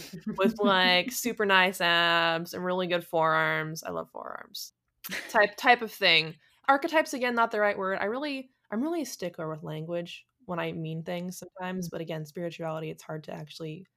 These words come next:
Speaker 1: say what you actually mean.
Speaker 2: The filtration system through a lot of different layers. But that's, that's why there are so many different ways one can experience the same family of entity. If somebody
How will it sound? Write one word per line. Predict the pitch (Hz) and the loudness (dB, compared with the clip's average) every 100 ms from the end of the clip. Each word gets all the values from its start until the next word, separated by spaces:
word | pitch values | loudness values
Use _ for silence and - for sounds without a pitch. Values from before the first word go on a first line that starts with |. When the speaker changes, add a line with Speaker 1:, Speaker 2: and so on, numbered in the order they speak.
| _ _ _ | _ _ _
Speaker 1:
say | - - 185 185 | -6 0 2 2
what | 180 | 0
you | - | -2
actually | 175 165 - 170 | -4 -6 -6 -8
mean. | 160 160 165 190 _ _ _ _ - | -6 -8 -8 -12 _ _ _ _ -18
Speaker 2:
The | |
filtration | 170 - 175 - 185 175 175 170 | -16 -8 -10 -6 -6 -4 -6 -6
system | 175 165 165 147 | -6 -6 -8 -8
through | - 165 160 | -8 -4 -4
a | |
lot | 151 156 | -4 -6
of | 151 165 - | -6 -8 -6
different | 165 - - | -8 -8 -16
layers. | 180 180 190 196 226 _ _ _ _ - | -12 -12 -12 -14 -18 _ _ _ _ 0
But | 269 | 2
that's, | 269 285 - | 4 2 2
that's | 247 277 277 | -4 -4 -4
why | 233 247 262 247 | -6 -2 -2 -2
there | - 220 | -2 -2
are | 214 | -2
so | - 202 | -4 -4
many | 196 202 | -4 -2
different | 185 185 185 175 | -2 -2 -6 -8
ways | 175 175 175 170 - - 160 | -6 -2 0 0 -4 -12 -8
one | 165 170 | -4 -4
can | 165 165 | -6 -6
experience | 165 - - 165 160 156 151 | -8 -10 -6 -4 -4 -6 -10
the | - 165 | -10 -8
same | - 180 165 165 165 160 - - _ | -6 -4 -2 -2 -2 -6 -14 -20 _
family | - - 175 170 170 165 160 156 147 151 - | -18 -6 -2 -2 -2 -2 -4 -6 -8 -10 -4
of | 160 151 147 - | -4 -4 -10 -6
entity. | 160 160 165 165 - | -6 -6 -8 -6 -6
If | |
somebody | - 185 175 175 175 170 | -10 -8 -6 -4 -4 -6